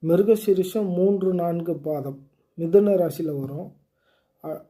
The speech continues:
ரோகிணி, திருவாதிரை, அஸ்தம், இந்த நட்சத்திரம்லாம் ஒரு எட்டு பொருத்தத்துக்கு.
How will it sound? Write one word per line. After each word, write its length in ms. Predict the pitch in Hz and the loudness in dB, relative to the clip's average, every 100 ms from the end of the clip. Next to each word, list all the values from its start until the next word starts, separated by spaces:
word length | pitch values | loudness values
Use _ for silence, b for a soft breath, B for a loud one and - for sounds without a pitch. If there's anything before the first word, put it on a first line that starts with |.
| _ - | _ -2
ரோகிணி, 800 | 175 180 208 214 196 202 226 - _ | 0 4 6 4 2 -2 -4 -10 _
திருவாதிரை, 760 | - 185 190 180 165 180 202 _ | 0 4 4 2 0 -4 -6 _
அஸ்தம், 440 | 185 - - 147 _ _ _ _ _ | -12 -12 -14 -16 _ _ _ _ _
இந்த 240 | 180 180 175 | -4 -2 0
நட்சத்திரம்லாம் 680 | 170 170 180 170 165 165 | -2 -2 -4 -2 0 2
ஒரு 200 | 160 151 | 2 0
எட்டு 220 | 147 143 160 | -2 -4 -8
பொருத்தத்துக்கு. 680 | 151 143 143 135 127 135 | -8 -8 -10 -10 -12 -14